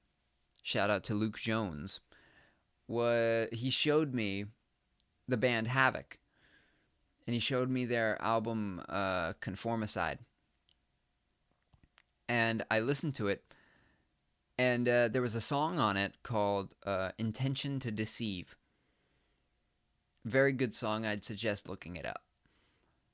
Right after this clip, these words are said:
And the song, the lyrically, is basically, the lyrics are, "I'll tell you what you want to hear. I'll tell you what I want you to see. I'll, I'll, I'll show you what I want you to see.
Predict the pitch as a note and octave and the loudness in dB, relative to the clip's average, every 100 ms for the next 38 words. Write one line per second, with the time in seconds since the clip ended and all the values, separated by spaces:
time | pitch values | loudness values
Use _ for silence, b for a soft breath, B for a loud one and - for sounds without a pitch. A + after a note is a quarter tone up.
0 | _ _ _ _ - C3+ C3 B2+ B2+ B2+ | _ _ _ _ -4 0 2 2 0 -4
1 | _ _ _ - C3+ - G3 G3 D3 C3 | _ _ _ -4 -2 2 4 4 4 2
2 | B2+ A#2+ - _ _ _ _ _ - C3 | -2 -4 -12 _ _ _ _ _ -6 2
3 | E3 F#3+ D3 A2+ A2 A2 b b b b | 4 4 2 0 -2 -2 b b b b
4 | b _ _ _ - A#2+ C#3+ C3+ - B2+ | b _ _ _ -4 2 4 4 2 -2
5 | C3 B2+ A#2+ A#2 A2+ - _ _ _ _ | 2 2 2 2 -2 -6 _ _ _ _
6 | _ _ _ _ _ _ - B2+ B2+ C3 | _ _ _ _ _ _ -6 -2 2 2
7 | B2 B2 A2 G2+ G2 b b b b b | 0 2 2 2 -2 b b b b b
8 | - B2+ E3 D#3 D3+ C#3 - B2 B2 A2 | -2 0 4 4 4 2 0 0 -2 -2
9 | B2 A2+ A2+ A2+ G#2+ b b - A#2 - | -4 0 0 0 -2 b b -10 -8 -2
10 | B2 B2 A#2 A#2 A2+ A2+ A2 G#2+ G#2+ - | 0 0 0 0 0 -2 -4 -6 -4 -4
11 | A#2+ A2 A2 G#2+ A2+ - _ - B1+ A#2+ | -2 0 -2 -4 -10 -18 _ -14 -4 -2
12 | - B2 - B2 - C#3 C3 B2 A#2+ A2 | 2 2 2 0 0 0 2 2 2 2
13 | G#2+ - G2+ - F#2+ | 0 -4 -8 -4 -4